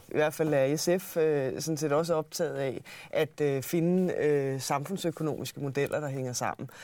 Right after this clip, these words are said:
Så kan vi være uenige om, hvad det er, vi tror på, skaber, øh, vækst, og, og hvor meget vækst, der er brug for, og så videre, så videre. Øh, det er jo en helt anden diskussion, end en, der handler om menneskesyn. Det handler om samfundssyn, og, og, hvor det, og,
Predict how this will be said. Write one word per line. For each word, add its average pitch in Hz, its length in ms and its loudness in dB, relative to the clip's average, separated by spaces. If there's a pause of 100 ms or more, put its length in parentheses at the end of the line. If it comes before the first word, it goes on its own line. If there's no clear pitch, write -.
(120)
Så - 100 -2
kan 190 100 4
vi 185 120 4
være 151 340 2
uenige 190 460 2
om, 160 120 2
hvad 156 140 0
det 151 80 4
er, 156 60 4
vi 180 100 0
tror 180 300 0
på, - 280 -2
skaber, 143 500 0 (320)
øh, 135 260 2
vækst, 170 320 0
og, 139 340 2 (200)
og - 120 2
hvor 143 100 4
meget 147 260 2
vækst, 175 280 2
der 190 60 2
er 160 80 4
brug 170 300 -2
for, 196 140 0
og 151 300 4
så 156 100 -8
videre, 165 140 0
så 160 120 -4
videre. 165 260 4 (380)
Øh, 160 60 4
det 156 220 2
er 185 60 6
jo 214 120 6
en 190 140 4
helt 180 240 2
anden 180 200 0
diskussion, 180 540 0
end 175 180 2
en, 156 160 0
der 156 60 0
handler 151 280 0
om 151 60 0
menneskesyn. 170 680 -2
Det 185 80 2
handler 196 200 0
om 131 160 0
samfundssyn, 156 760 -4
og, 127 280 0
og, 127 100 0
hvor 147 100 0
det, 139 140 -4
og, 139 240 2